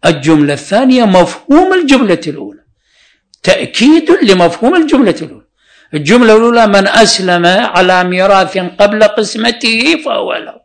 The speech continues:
مفهومها: "من أسلم على ميراث بعد قسمته لا ميراث له".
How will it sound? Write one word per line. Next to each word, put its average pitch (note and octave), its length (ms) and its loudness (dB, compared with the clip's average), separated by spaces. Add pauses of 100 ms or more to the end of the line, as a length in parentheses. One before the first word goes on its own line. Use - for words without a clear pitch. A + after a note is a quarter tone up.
(400)
مفهومها: C#4+ 880 2
"من C4 200 2
أسلم A3+ 440 0
على F#3+ 400 2
ميراث G3 400 -2
بعد A3 440 -4
قسمته B3+ 840 -6 (220)
لا E3+ 200 0
ميراث C3+ 540 -6
له". G2 260 -20